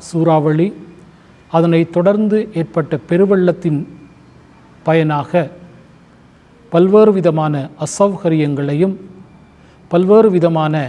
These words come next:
துன்பங்களையும் முழு நாட்டு மக்களுமே அனுபவித்துள்ளார்கள்.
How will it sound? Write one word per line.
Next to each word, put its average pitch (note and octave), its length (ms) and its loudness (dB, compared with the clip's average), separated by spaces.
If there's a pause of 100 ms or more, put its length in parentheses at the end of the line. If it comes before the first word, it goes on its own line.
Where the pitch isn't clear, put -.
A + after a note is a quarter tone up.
(540)
துன்பங்களையும் D#3 720 0 (680)
முழு G3+ 180 4 (100)
நாட்டு D#3 360 -2
மக்களுமே D3 500 -4 (680)
அனுபவித்துள்ளார்கள். C#3+ 960 -4